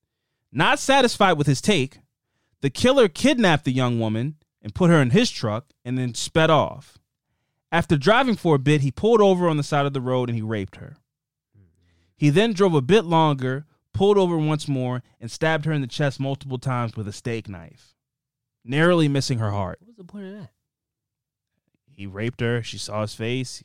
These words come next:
Speaker 1: He murdered somebody.
Speaker 2: I'm talking about, like, the drive, the driving distance I'm talking about.
Speaker 1: That I don't know.
Speaker 2: Yes, I
Speaker 1: He
Speaker 2: mean, like
Speaker 1: contemplating, thinking about hi-, what he was gonna do. M-, maybe he thought about not killing her for a second, and then, you know, his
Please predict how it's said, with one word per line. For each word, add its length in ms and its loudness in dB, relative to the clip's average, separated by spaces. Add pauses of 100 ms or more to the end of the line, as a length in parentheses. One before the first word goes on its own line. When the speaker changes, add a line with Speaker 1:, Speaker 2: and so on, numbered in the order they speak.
Speaker 1:
He 160 -18
murdered 380 -6
somebody. 460 -6
Speaker 2:
I'm 160 -4
talking 100 -6
about, 200 -4
like, 180 -10
the 80 -14
drive, 420 -8 (120)
the 120 -20
driving 400 -16
distance 380 -20
I'm 80 -20
talking 200 -20
about. 120 -20 (220)
Speaker 1:
That 200 4
I 60 0
don't 220 -6
know. 240 -18
Speaker 2:
Yes, 160 -12
I 80 -12
Speaker 1:
He 180 -2
Speaker 2:
mean, 80 -14
like 140 -16
Speaker 1:
contemplating, 760 2
thinking 320 -2
about 380 2
hi-, 120 -4
what 220 -2
he 80 0
was 80 -2
gonna 180 -4
do. 460 0 (100)
M-, 260 -12
maybe 240 -4
he 180 -6
thought 320 -2
about 340 -2
not 260 -4 (100)
killing 340 -4
her 380 -2 (300)
for 220 -2
a 40 0
second, 480 -2 (180)
and 200 -8
then, 420 -8
you 140 -16
know, 400 -12
his 440 -10